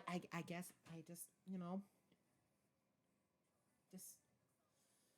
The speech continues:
ah! Okay,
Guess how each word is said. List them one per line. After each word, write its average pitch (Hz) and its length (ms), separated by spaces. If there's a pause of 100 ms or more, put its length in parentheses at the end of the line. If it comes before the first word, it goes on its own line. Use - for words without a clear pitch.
(580)
ah! 831 680 (2000)
Okay, 240 200